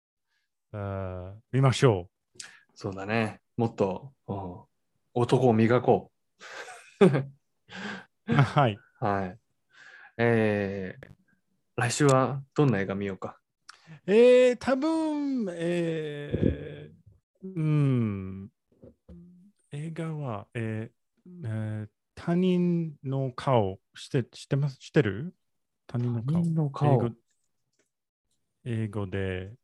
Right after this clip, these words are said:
Speaker 1: えー、The Face of Another.
Speaker 2: えー、見たことない。
Speaker 1: うん。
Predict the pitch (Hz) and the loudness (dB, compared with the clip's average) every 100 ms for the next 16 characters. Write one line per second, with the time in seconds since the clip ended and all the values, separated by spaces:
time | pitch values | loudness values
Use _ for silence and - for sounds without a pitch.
0 | - 98 95 92 95 98 110 _ _ - | -16 -12 -10 -10 -12 -14 -18 _ _ -10
1 | - 117 110 107 104 95 92 90 _ _ | -2 0 0 -2 -2 -2 -6 -8 _ _
2 | _ _ _ _ _ _ _ _ _ - | _ _ _ _ _ _ _ _ _ -10
3 | 120 110 107 107 107 110 110 117 117 113 | -6 -4 -4 -4 -2 0 0 0 0 0
4 | 107 98 92 87 123 _ _ _ _ _ | -2 -6 -8 -10 -16 _ _ _ _ _
5 | _ _ _ 104 107 113 107 90 | _ _ _ -6 -2 0 -2 -4